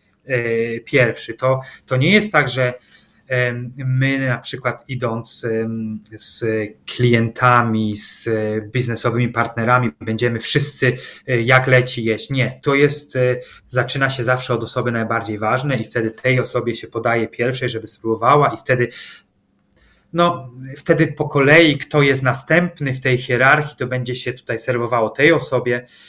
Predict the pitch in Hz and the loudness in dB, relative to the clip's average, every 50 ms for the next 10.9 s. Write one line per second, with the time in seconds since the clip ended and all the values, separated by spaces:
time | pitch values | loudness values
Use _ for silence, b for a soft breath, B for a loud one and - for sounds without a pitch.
0 | B B B _ 131 123 117 117 120 117 113 107 113 127 123 120 - - - 123 | B B B _ -4 -2 0 0 0 -2 -2 -2 -2 0 -2 -2 -4 -8 -8 -6
1 | 117 120 117 117 110 113 123 120 - - - 120 110 110 110 - - 139 135 131 | -4 -4 -4 -4 -4 -2 -4 -4 -4 -6 -10 -8 -6 -6 -6 -6 -4 -2 -2 -2
2 | 131 - - 120 117 110 - - - 143 127 - - - - 113 147 151 - b | -4 -4 -4 -4 -2 -4 -4 -2 0 0 0 0 -2 -8 -8 -8 -8 -8 -10 b
3 | b b b b b b b - 131 127 127 131 131 - - 160 160 147 131 151 | b b b b b b b 2 4 4 4 4 4 2 2 2 2 4 4 4
4 | 147 143 139 139 127 139 139 - 123 117 110 - - - 175 175 165 165 165 147 | 4 4 2 0 2 2 0 0 -2 -6 -8 -6 -4 -2 -2 0 0 0 0 0
5 | - 151 143 147 151 151 - 170 170 156 135 131 143 135 - 147 143 139 - 139 | -2 -2 -4 -4 -6 -6 -6 -4 -4 -4 -4 -4 -4 -4 -4 -6 -6 -6 -6 -8
6 | 143 - 131 - 139 135 131 131 127 127 127 - - - - 127 120 117 117 113 | -8 -8 -6 -4 -2 -2 0 -2 -2 -4 -4 -6 -10 -8 -4 -4 -2 -2 -2 -4
7 | 110 117 120 123 147 151 147 147 - - 95 - _ _ b b b b b b | -6 -4 -2 0 2 2 0 -2 -6 -12 -14 -16 _ _ b b b b b b
8 | _ _ - 135 131 127 127 123 131 131 131 131 156 180 180 180 156 127 123 - | _ _ 2 4 6 6 6 6 4 2 4 6 6 6 6 6 2 0 0 -2
9 | - - 127 110 - 113 117 117 - - 127 123 127 - 135 131 127 120 113 123 | -6 -4 -4 -4 -2 -2 -4 -6 -6 -6 -8 -6 -6 -2 0 2 2 2 2 0
10 | 123 123 127 135 135 139 139 135 131 131 139 127 113 123 131 127 - | -2 -2 -2 -2 -2 -2 -2 -2 -2 -2 -2 -2 0 0 0 -2 -2